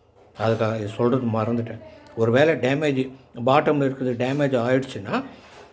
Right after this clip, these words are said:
இதை பண்ணா போதும். ஒரு வேளை கையில் எதுவும் க்ளீன் பண்ண வேணாம், கையெல்லாம் கிரீஸ் ஒட்டிக்கும்.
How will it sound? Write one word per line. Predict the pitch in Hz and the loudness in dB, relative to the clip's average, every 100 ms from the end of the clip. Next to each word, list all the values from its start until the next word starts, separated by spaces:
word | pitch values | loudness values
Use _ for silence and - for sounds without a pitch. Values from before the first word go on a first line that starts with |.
| - | -2
இதை | 123 | -2
பண்ணா | 127 127 120 | 0 -2 -2
போதும். | - 101 95 | -6 -10 -8
ஒரு | 117 120 | -6 -4
வேளை | 127 139 - - - | -4 -8 -14 -20 -10
கையில் | - 151 185 | 2 6 6
எதுவும் | 151 135 139 | 6 2 0
க்ளீன் | 139 139 | 0 0
பண்ண | 120 107 | -2 -8
வேணாம், | 104 104 - | -10 -16 -10
கையெல்லாம் | 127 135 131 117 | -2 0 0 0
கிரீஸ் | 117 120 117 | 0 -2 -6
ஒட்டிக்கும். | 110 110 110 | -12 -14 -16